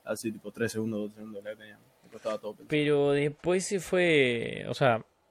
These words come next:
Speaker 2: yo me sentí bien de bien, y eso es lo que, lo más que tiene el Fernet. Después, eh, poca bebida, yo, mm, suelo tomar, ahora me tomé una norteña, eh, una lata norteña,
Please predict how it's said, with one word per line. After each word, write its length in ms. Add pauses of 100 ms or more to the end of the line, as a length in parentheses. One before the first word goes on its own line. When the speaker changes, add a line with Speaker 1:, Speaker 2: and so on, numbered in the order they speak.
(140)
Speaker 2:
yo 180
me 80
sentí 280
bien 180
de 80
bien, 320 (640)
y 340
eso 180
es 40
lo 100
que, 100
lo 140
más 140
que 200
tiene 160
el 40
Fernet. 420 (180)
Después, 640 (120)
eh, 220
poca 300
bebida, 400
yo, 220 (220)
mm, 320
suelo 300
tomar, 260
ahora 220
me 100
tomé 140
una 100
norteña, 500 (540)
eh, 220
una 160
lata 180
norteña, 400